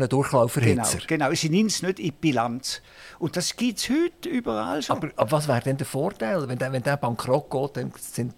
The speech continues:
Speaker 1: gleich wieder dreißig oder vierzig Leute, die die Schuldscheine entgegengenommen haben, s-, sind auch enttäuscht.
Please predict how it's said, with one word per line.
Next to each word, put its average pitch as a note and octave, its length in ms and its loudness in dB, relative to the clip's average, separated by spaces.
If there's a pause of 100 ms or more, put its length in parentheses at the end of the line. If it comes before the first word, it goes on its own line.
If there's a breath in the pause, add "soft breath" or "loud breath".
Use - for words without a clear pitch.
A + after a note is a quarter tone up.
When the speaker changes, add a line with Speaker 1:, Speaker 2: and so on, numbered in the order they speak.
(240)
Speaker 1:
gleich D3 260 -2
wieder D3 140 -2 (140)
dreißig C#3 340 0
oder B2+ 160 -4
vierzig - 380 -4 (240)
Leute, C3+ 280 0
die A2+ 180 2 (360 loud breath)
die A#2 60 2
Schuldscheine D3 540 6
entgegengenommen B2 720 2
haben, A#2 160 2 (120)
s-, - 160 -8 (300)
sind D3 200 0
auch A2 120 4
enttäuscht. D3+ 640 0